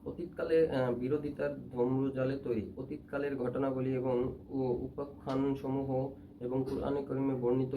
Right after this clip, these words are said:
বিষয়াদির মধ্যে অর্থহীন ঝগড়া বা প্রতিদ্বন্দ্বিতা বা ধর্মশূল সৃষ্টি করে জনমনে বাধার সৃষ্টি করা এবং মুক্ত চিন্তা ভাবনার সুযোগ না দেয়া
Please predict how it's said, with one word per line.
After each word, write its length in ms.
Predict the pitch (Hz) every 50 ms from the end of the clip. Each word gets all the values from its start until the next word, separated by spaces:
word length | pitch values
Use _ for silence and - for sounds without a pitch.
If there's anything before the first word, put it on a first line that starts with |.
| 123 120
বিষয়াদির 500 | 123 123 127 127 131 127 131 131 131 127
মধ্যে 480 | 127 127 127 127 - 135 127 127 143 - - - - - - -
অর্থহীন 580 | 131 131 127 135 156 147 143 147 143 143 139 131
ঝগড়া 400 | 131 123 117 120 135 135 131 123
বা 280 | 127 123 123 123 123 -
প্রতিদ্বন্দ্বিতা 840 | - 127 127 127 139 139 135 135 131 131 131 127 131 - - 131 123
বা 400 | 127 127 123 120 120 120 120 120 117 110 110 110 - -
ধর্মশূল 1400 | 113 117 123 127 131 135 135 135 - - - - - 135 131 135 135 139 139 139 139 139 139 139 135 135 135 135 -
সৃষ্টি 320 | - 135 135 135 - 139 127
করে 240 | 131 135 127 123 123
জনমনে 680 | 123 123 123 120 123 131 135 131 127 127 127 127 123
বাধার 400 | 120 113 104 101 101 127 131 127
সৃষ্টি 340 | - - 131 127 - - - -
করা 140 | 127 127 117
এবং 300 | 113 117 127 127 120 120
মুক্ত 280 | 120 123 123 - 135 131 131
চিন্তা 280 | 131 127 131 131 131
ভাবনার 340 | 127 123 120 123 127 127 127
সুযোগ 420 | 127 - 127 123 127 131 127 - 120
না 160 | 120 123 123
দেয়া 280 | 127 123 120 123 127